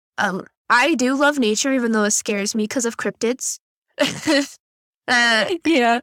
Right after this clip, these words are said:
Speaker 1: and this is another
Speaker 2: Based. <laughs>
Speaker 1: reason, another reason why I believe in Fae and stuff, the, the realms.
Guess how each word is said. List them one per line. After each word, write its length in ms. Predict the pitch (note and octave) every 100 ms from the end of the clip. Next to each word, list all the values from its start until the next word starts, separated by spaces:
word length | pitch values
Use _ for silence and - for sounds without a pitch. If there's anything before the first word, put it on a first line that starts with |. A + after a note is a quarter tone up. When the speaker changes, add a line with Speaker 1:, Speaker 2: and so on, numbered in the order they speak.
| _
Speaker 1:
and 180 | B3+ A#3+
this 120 | B3 C#4+
is 120 | C4+
another 360 | C4+ C4+ C4
Speaker 2:
Based. 260 | C4+ C4 - A#3+
<laughs> 80 | -
Speaker 1:
reason, 120 | D4 -
another 400 | A#3 A#3+ A#3+ A#3+
reason 340 | A#3 A#3 A3+ G#3+
why 200 | G#3+ G#3
I 60 |
believe 500 | G3 G#3 G3+ G3+ G3+ G3+
in 260 | F#3+ G3 -
Fae 380 | - G3 F3+ F#3+
and 160 | G3
stuff, 420 | - - G3 F#3+ -
the, 380 | F#3+ E3+ C#3+ - - _ _ _ _ _ _
the 140 | A3 G#3
realms. 640 | A3 A3+ G#3 G3+ - -